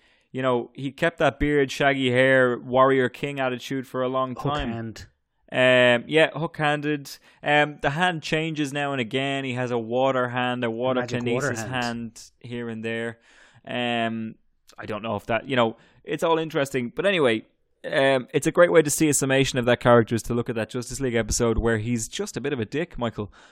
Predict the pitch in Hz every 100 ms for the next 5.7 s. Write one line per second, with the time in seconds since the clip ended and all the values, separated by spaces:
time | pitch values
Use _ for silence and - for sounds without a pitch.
0 | _ - 123 123 120 117 113 113 110 -
1 | _ _ _ _ _ _ - 156 175 233
2 | 226 214 190 - _ _ _ _ _ _
3 | _ _ _ _ 165 175 233 175 - 196
4 | 170 - 208 208 - 175 165 - 139 135
5 | 165 - 156 139 135 123 -